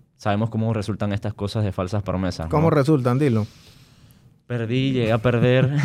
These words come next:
Speaker 1: <laughs> en un spam de un año entre tres mil a cinco mil dólares, que era prácticamente lo único que tenía y lo único que había podido ahorrar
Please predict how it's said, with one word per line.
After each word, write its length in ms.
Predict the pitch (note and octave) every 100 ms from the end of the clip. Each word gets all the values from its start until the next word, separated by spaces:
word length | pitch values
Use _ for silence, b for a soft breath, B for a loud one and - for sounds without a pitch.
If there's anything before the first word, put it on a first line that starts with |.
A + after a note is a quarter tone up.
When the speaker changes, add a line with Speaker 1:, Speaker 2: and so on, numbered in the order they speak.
| C#3 E3
Speaker 1:
<laughs> 300 | - - -
en 140 | B2
un 100 | A#2
spam 360 | C3 - C3+ C3
de 100 | C3
un 120 | B2+
año 280 | B2+ C3 C3
entre 300 | A#2 G#2 G#2
tres 200 | G2+ A2
mil 160 | G#2+ A#2
a 60 |
cinco 260 | A#2 G#2 G2
mil 160 | G#2
dólares, 360 | G#2 A2 A#2 A2+
que 160 | G2+ G2
era 200 | G#2 G#2+
prácticamente 720 | - G#2 G#2+ G2 F#2+ F#2+ G#2+
lo 120 | G2
único 300 | G2 G#2 F#2+
que 80 | F2+
tenía 440 | F#2 F#2+ G2+ B2 b b b
y 40 | G2
lo 80 |
único 260 | F#2+ G#2 G2+
que 60 | F#2
había 220 | F#2 G2+
podido 400 | G2 F#2 F#2+ G2+
ahorrar 560 | F#2 F2+ F2+ F2+ E2+